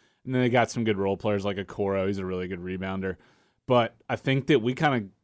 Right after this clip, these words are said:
laid out the blueprint for how to beat them and detonate that bomb with Yuri Collins. Like,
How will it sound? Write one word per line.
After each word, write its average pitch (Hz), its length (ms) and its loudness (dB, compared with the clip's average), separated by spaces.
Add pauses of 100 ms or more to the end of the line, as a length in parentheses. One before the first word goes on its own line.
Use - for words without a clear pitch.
(460)
laid 120 220 2
out 117 180 4
the 107 80 -6
blueprint 101 540 -4
for 101 120 -8
how 104 120 2
to 98 80 0
beat 104 480 -8
them 117 240 0
and 95 120 -2
detonate 113 440 -4
that 113 220 0
bomb 117 340 2
with 104 180 -4
Yuri 107 240 -2
Collins. 110 420 2
Like, 104 140 0